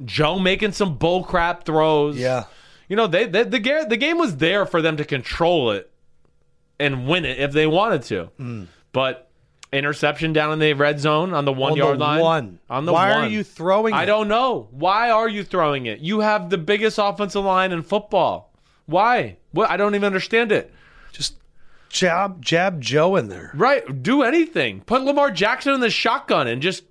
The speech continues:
Speaker 1: have three tight ends in and say, "Screw you, Browns. You're not gonna stop us." I, I just, I didn't understand the plan of attack, and then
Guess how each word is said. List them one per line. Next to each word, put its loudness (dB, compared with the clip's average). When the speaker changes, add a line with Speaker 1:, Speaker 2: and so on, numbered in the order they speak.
Speaker 1:
have -4
three -2
tight 0
ends 0
in 2
and -2
say, 0
"Screw -2
you, 0
Browns. -4
You're 0
not 0
gonna 2
stop 0
us." 0
I, 0
I 0
just, -2
I 2
didn't 0
understand 0
the -2
plan -2
of -2
attack, -2
and -2
then 0